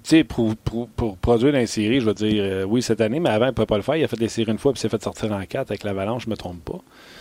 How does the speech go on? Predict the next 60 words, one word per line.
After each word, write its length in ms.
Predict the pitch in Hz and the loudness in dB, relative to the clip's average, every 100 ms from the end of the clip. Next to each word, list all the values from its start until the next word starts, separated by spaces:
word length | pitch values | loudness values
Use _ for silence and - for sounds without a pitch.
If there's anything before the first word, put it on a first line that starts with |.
| - - - - | -20 -20 -20 -8
Mais 80 | 110 | -6
si 200 | 101 - | -2 2
on 60 | 165 | 2
regarde 300 | 123 165 151 | 4 2 2
les 100 | 117 | -2
talents 400 | - 123 123 147 | 2 2 2 -2
de 60 | |
Matt 160 | 131 113 | 0 -2
Duchesne, 500 | 98 - 135 147 123 | -2 0 2 2 -2
c'est 200 | - - | -6 -2
une 120 | 117 | 0
machine, 440 | 117 120 - 139 131 | 2 2 2 0 0
c'est 100 | 113 | 2
mis 140 | 113 113 | 2 2
en 200 | 107 101 | 2 2
jeu. 200 | 120 190 | 0 2
Un 140 | 123 | 2
gars 160 | 123 127 | 2 4
comme 180 | 120 | 2
toi, 140 | 110 139 | 2 2
ça 160 | 117 | 2
doit 160 | 104 113 | 2 2
t'interpeller. 720 | 113 107 107 - 98 95 - _ - - - - - | 2 0 -2 0 -2 -2 -8 _ -20 -20 -20 -20 -8
Il 40 | |
patine 400 | - 131 - 147 | 2 2 4 0
comme 180 | 127 123 | 2 2
le 140 | 117 107 | 4 2
vent. 220 | 107 135 202 _ - | 0 -4 -12 _ -8
Euh, 1080 | 110 110 110 107 107 104 101 98 95 95 92 92 | -2 2 2 2 2 0 -2 -2 -4 -4 -6 -4
c'est 80 | |
pas 80 | - | 2
le 80 | 135 | 4
plus 160 | - 135 | 4 2
gros 240 | 123 127 | 4 4
gabarit, 540 | 127 120 120 113 123 208 - | 4 4 4 2 -4 -8 -10
mais 300 | 113 117 117 | 0 2 2
tu 80 | 107 | 2
sais, 60 | 185 | 0
il 20 | |
y 20 | |
a 20 | 139 | 2
quand 80 | 135 | 0
même 140 | 156 | 4
l'air 140 | 139 120 | 4 4
gros 160 | 151 | 2
sur 140 | 151 127 | 2 0
patin 240 | 110 147 | 0 -2
pour 120 | 123 | 0
un 80 | 113 | -2
cinq 200 | - 117 | 0 0
pieds 160 | 113 113 | 2 2
onze 180 | 135 123 | 4 2
affiché 320 | - - 135 | 2 0 0
sur 240 | 120 107 | 2 2
N 80 | 107 | 2
H 160 | 104 120 | 0 0
L 60 | |
point 160 | 110 104 | -2 -4
com, 220 | - | -4
là. 60 | 80 | -8